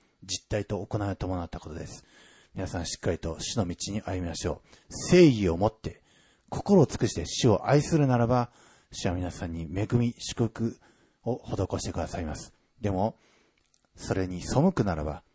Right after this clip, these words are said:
皆さんも確かに、ね、災いが下され、やがては滅んでしまいます。これは、ね、法則です。どうか皆さんは法則に従って、主の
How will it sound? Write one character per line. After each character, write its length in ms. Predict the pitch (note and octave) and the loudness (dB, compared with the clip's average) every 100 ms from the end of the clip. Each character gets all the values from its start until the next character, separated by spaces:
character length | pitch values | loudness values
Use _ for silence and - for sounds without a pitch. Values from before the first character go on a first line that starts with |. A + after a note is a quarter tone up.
| _ | _
皆 140 | A2 G2+ | -6 -4
さ 120 | - | -6
ん 40 | |
も 80 | E2+ | -2
確 240 | - D3+ | 2 2
か 100 | - | 0
に、 200 | G2 D2 - _ _ _ - | -6 -8 -18 _ _ _ -20
ね、 160 | - _ _ _ - | -20 _ _ _ -2
災 340 | F#2 G2 F#2+ | 0 2 0
い 20 | |
が 100 | F2 | 0
下 220 | - F2 | -4 -6
さ 140 | E2+ F2+ | -4 -2
れ、 200 | F#2+ - | -2 -4
や 160 | A2 G2+ | -2 0
が 80 | A2 | 0
て 120 | G2+ | -2
は 120 | F2+ | -2
滅 240 | - A2 | -2 -2
ん 40 | A2+ | -2
で 80 | D#2+ | -4
し 120 | - | -6
ま 100 | D#2+ | -8
い 40 | |
ま 80 | D#2 | -8
す。 200 | C#2+ - _ _ _ _ - | -10 -16 _ _ _ _ -8
こ 100 | G#2 | -2
れ 60 | |
は、 220 | F2+ E2 - _ | 0 -2 -6 _
ね、 140 | - - | -18 -10
法 180 | G#2 A2 | -4 -2
則 220 | - F#2 | -2 -2
で 100 | F2 | -4
す。 220 | C#2 - _ _ _ | -6 -12 _ _ _
ど 100 | G2+ | -6
う 20 | |
か 100 | - | -4
皆 120 | F#2+ | -4
さ 140 | E2 F2+ | -4 -6
ん 40 | |
は 60 | D2+ | -6
法 220 | - B2 | 0 2
則 300 | - B2 B2 | 2 -2 0
に 160 | A#2 A2+ | 0 -2
従 260 | - A2+ | 0 0
っ 60 | G#2 | 0
て、 300 | - A2+ A#2+ - - - _ _ | 2 0 0 -6 -20 -20 _ _
主 180 | - - | -8 -4
の 200 | E2+ | -4